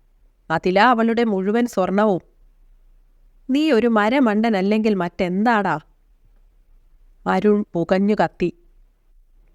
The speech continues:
"ഇതൊരവസരാന്നു കരുതി വിവാഹമോചനത്തിന് പോകാതെ പോയി പിടിച്ചോണ്ട് വന്നിരിക്കുന്നു. ഇത്രയും അഹങ്കാരിയായവളെ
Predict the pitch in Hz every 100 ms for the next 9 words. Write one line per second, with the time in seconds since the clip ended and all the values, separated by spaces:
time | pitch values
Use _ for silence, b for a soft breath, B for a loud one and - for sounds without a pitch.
0 | _ _ _ _ - 196 - 262 285 185
1 | 185 269 285 294 294 277 247 240 247 -
2 | - 175 175 208 226 294 277 262 269 262
3 | 254 247 208 214 226 220 202 - _ _
4 | _ - 185 175 196 226 160 170 247 269
5 | 285 202 185 254 277 285 254 - _ _
6 | _ _ _ _ _ _ - 180 - 247
7 | 262 240 165 190 214 240 254 240 208 202
8 | 208 196 190